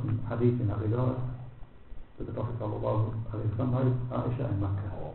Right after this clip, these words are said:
But he took her as his wife in Medina. Allahu Akbar. And that, as,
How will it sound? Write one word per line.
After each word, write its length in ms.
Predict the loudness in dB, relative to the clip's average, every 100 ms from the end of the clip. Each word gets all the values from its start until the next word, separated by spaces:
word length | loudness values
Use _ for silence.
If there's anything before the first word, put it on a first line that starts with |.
| -10 -8
But 720 | -6 -2 0 0 -4 -6 -2
he 80 | 0 2
took 160 | 2
her 160 | 2 2
as 60 | 2
his 100 | 2
wife 240 | 2 0 0
in 160 | 0 2
Medina. 320 | 2 2 -2 -6 -10 -14 -12 -10 -10 -14 -14 -8
Allahu 240 | -2 -2
Akbar. 160 | -2 -4 -6 -8 -10 -2 0 0 -8 -14 -14 -14 -12 -12 -12 -14 -14 -6
And 100 | -4
that, 100 | -2
as, 100 | -2